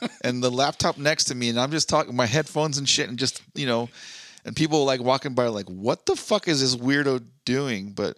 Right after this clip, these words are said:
Speaker 2: yeah, we've come a long way from where we were to where we are now, and,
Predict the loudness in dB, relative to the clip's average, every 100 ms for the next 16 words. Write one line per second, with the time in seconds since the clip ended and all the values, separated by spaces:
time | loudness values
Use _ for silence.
0 | _ -2 2 2 0 -2 0 2 0 0
1 | -2 -2 -2 -4 -4 -10 -14 _ _ _
2 | _ _ -2 0 0 0 0 0 0 0
3 | 0 0 0 0 0 -4 -6